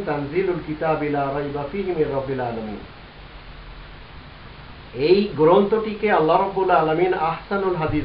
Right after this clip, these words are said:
বলেছেন, সর্বোত্তম হাদিসের একটি গ্রন্থ আল্লাহ নাজিল করেছেন, আর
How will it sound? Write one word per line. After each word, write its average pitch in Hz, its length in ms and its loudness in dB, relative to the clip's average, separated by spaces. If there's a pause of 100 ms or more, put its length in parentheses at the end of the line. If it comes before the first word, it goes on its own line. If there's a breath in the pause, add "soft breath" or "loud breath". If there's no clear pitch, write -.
(100)
বলেছেন, 120 360 -6 (560)
সর্বোত্তম 170 680 2
হাদিসের 180 560 -2
একটি 165 380 -4
গ্রন্থ 135 460 -2 (720)
আল্লাহ 147 380 2
নাজিল 190 400 2
করেছেন, 196 380 -2 (600)
আর 139 160 0